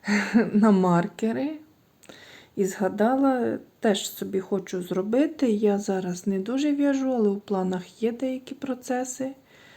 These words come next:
І згадала про ось ці намистинки. Я їх колись придбала, вони просто мені сподобались. І зараз зроблю собі з них маркери. Гляньте, яка краса.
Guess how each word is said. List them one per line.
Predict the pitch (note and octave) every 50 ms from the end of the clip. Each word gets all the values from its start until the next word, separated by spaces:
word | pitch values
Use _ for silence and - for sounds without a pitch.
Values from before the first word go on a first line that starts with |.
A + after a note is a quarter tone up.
| - - - _ _ -
І | - G3
згадала | F#3 F3+ - G#3 F#3+ G3 A3+ B3+ C#4 C#4+ C4+
про | C#4 - A#3+ G3+ -
ось | F#3+ F#3 -
ці | - - - F#3+
намистинки. | F#3+ F#3 F3 F3 F3 F3 - - - - - G#3 - - - - - - - C4 B3+ - - _ _ _ _ _ _ - - _ _ _ _ _ _ - - _ _ _ _ _ - - - - _ _ -
Я | B3 A#3+ B3
їх | A#3 A#3 A#3+
колись | - A#3 A3 A#3 A3+ A3+
придбала, | - - G#3+ G#3 G3 G3 G3 G#3 A#3+ C4+ C#4 B3+
вони | A#3 G#3 F#3 F3+ F3+
просто | F3+ - G#3 A3+ C4 B3+ - -
мені | G3 F3 F3 F3 F#3 G#3+
сподобались. | G#3 - - - F3+ F3 F3 E3+ E3 E3+ F3+ F3 F3+ F3+ F3+ - - - - - _ _ _ _ _ _ _ _ _ _ _ _ _ _ _ - _ _ - - - - _ _ _ _ _ _ -
І | A3+ G3
зараз | F3 F3+ F#3 A3 D4 F#4+ G4 E4+ B3
зроблю | A3 G3+ G#3 C4 E4+ E4 E4+
собі | E4+ - C#4 G#3 F#3+ G#3
з | C4 D4+ -
них | G#3 A3 C4 - -
маркери. | G#3 F#3 F3+ F3 F3+ - - - F#3 F#3 G3 G3+ - - - _ _ _ _ _ _ _ _ _ _ _ -
Гляньте, | - G#3 F#3+ F3+ F3+ F3+ F3+ -
яка | F#3 F#3+ - -
краса. | F#3+ - - G#3+ A3 G#3 - - A3 G#3+